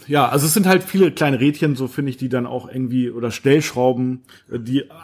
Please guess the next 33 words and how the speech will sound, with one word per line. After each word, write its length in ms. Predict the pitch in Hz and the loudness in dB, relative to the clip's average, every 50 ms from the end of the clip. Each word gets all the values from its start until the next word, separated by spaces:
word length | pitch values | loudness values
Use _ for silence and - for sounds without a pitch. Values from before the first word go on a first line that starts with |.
| - - - - | -20 -20 -20 -16
vielleicht 380 | - - 143 147 143 143 - - | -6 -2 0 0 0 0 -2 -2
eine 260 | 143 160 175 180 175 | 2 4 4 4 4
für 140 | - - 156 | 4 2 -2
sich 240 | 135 156 165 - - | -2 -2 -4 -4 -4
genommen 480 | 165 151 143 143 139 135 135 135 123 | -4 -4 -4 -4 -6 -6 -8 -10 -10
hat 120 | 139 139 - | -12 -8 -6
dann 100 | 131 123 | -6 -6
noch 140 | 123 120 | -6 -6
keinen 220 | - - 151 160 160 | -4 -2 0 0 0
Effekt 380 | 151 143 - - 156 - - - | -2 -4 -2 -2 -2 -2 -2 -6
oder, 420 | - 117 123 117 117 - - - | -2 0 0 0 0 -2 -8 -12
ähm, 140 | 113 117 - | -12 -14 -10
kann 140 | - 135 143 | -4 -2 0
man 80 | 127 | 0
auch 100 | 117 113 | 0 0
ausbügeln, 600 | - 147 156 151 - - 139 135 131 135 131 127 - - - - - 139 - | -2 -4 -4 -6 -2 -2 0 2 2 2 0 0 -4 -8 -16 -20 -20 -16 -10
aber 400 | - 120 131 131 127 123 - - - - - - - - - - | -4 0 0 2 0 0 -4 -10 -16 -20 -20 -20 -20 -20 -18 -14
das 160 | - 143 - | -12 -12 -6
sind 140 | - 147 131 | -4 -4 -4
viele 340 | - - 175 175 160 151 139 | -4 0 2 2 2 2 0
Stellschrauben, 560 | - - - 147 151 147 - 131 127 127 127 | 0 0 2 2 2 0 0 -2 -2 -2 -2
die 100 | 120 123 | -4 -6
irgendwie, 480 | 131 120 123 127 127 117 120 120 117 117 | -6 -6 -4 -4 -4 -4 -2 -2 -2 -2
äh, 240 | 107 110 110 110 104 - - - - - - | -2 -4 -6 -6 -8 -12 -18 -20 -20 -20 -18
ich 60 | 110 | -16
sag 160 | 110 120 - | -14 -12 -8
mal, 100 | 127 117 | -8 -6
richtig 300 | 104 120 120 - 127 117 | -6 -6 -6 -6 -6 -6
stehen 240 | - - 147 143 147 | -2 0 2 4 4
müssen, 180 | 143 135 127 117 | 4 2 2 0
wie 60 | 131 | 0
so 100 | 127 127 | 2 2
ein 120 | 123 120 | 2 0